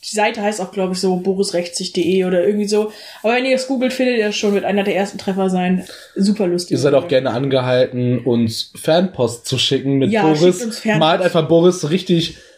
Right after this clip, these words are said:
Speaker 2: Badassery, vielleicht sogar mit einer Nick Fury Piraten Augenklappe und zwei Schrotflinten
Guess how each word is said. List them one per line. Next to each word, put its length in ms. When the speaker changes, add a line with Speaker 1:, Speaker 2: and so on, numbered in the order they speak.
Speaker 2:
Badassery, 1200
vielleicht 240
sogar 180
mit 120
einer 160
Nick 240
Fury 480
Piraten 800
Augenklappe 760
und 460
zwei 180
Schrotflinten 960